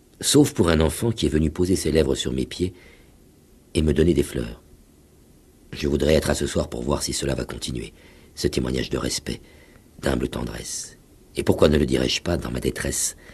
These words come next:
de bonté pour moi ? Je voudrais savoir aussi qui est ce petit garçon que je n'arrive pas à situer.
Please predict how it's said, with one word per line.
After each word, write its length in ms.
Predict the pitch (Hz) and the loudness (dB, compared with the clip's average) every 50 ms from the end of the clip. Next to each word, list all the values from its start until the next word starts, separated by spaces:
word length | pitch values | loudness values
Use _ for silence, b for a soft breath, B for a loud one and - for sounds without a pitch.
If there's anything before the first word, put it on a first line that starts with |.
| B B B B B B B B - - - | B B B B B B B B -20 -14 -4
de 80 | - 71 | -2 0
bonté 340 | 65 67 67 64 - - - | 0 2 0 -2 -2 -4 -4
pour 200 | - 57 57 - | -4 -4 -6 -6
moi ? 220 | - - - - - - - - - - - - - - - - - - - - B B B B B B B B B | -8 -10 -10 -12 -16 -20 -20 -20 -20 -20 -20 -20 -20 -20 -20 -20 -20 -20 -20 -20 B B B B B B B B B
Je 180 | - - - 90 | -4 0 2 2
voudrais 180 | 101 101 113 | 4 4 4
savoir 300 | 104 - - 120 113 101 95 | 4 2 4 4 6 6 6
aussi 260 | 90 - - - 123 | 6 4 2 0 -2
qui 220 | - - - 131 | -6 -4 -2 -2
est 20 | 120 | 0
ce 160 | - - - | 0 -2 -2
petit 240 | - 90 82 - 71 | -2 -2 -2 0 0
garçon 320 | 69 65 - - - 85 | 0 0 0 0 -2 -4
que 140 | - - 65 | -4 -4 -4
je 60 | 58 | -4
n'arrive 340 | 62 62 58 57 52 - - | -2 -4 -4 -4 -6 -6 -6
pas 120 | - - | -4 -4
à 40 | 60 | -2
situer. 640 | - - - - 64 - - - 62 - - - | -2 -2 -2 -2 -4 -4 -6 -6 -6 -6 -8 -10